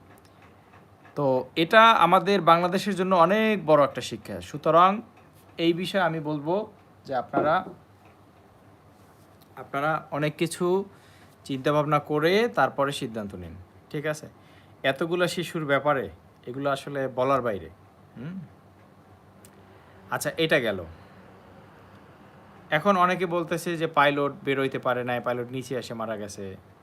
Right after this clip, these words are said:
পাইলট ইয়া করে নাই, পাইলট প্যারাশুট পুশ করলে তা চলে যাইতো। হ্যাঁ, পাইলট যদি ওখানে একটা সিস্টেম আছে, কোনো সিস্টেম,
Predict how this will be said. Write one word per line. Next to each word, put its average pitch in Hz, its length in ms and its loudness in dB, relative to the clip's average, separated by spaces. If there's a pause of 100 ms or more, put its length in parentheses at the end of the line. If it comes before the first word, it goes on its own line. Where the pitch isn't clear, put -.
(640)
পাইলট 117 440 -4
ইয়া 120 240 -2
করে 113 260 -6
নাই, 107 260 -10
পাইলট 120 420 -4 (160)
প্যারাশুট 139 440 -2
পুশ 135 180 -8
করলে 123 260 -6
তা 117 500 -4
চলে 135 200 -6
যাইতো। 101 360 -10 (500)
হ্যাঁ, 143 280 -2
পাইলট 151 360 2
যদি 156 340 -4
ওখানে 151 420 -2
একটা 147 260 -6
সিস্টেম 151 420 -10
আছে, 139 360 -10
কোনো 127 180 -12
সিস্টেম, 139 540 -10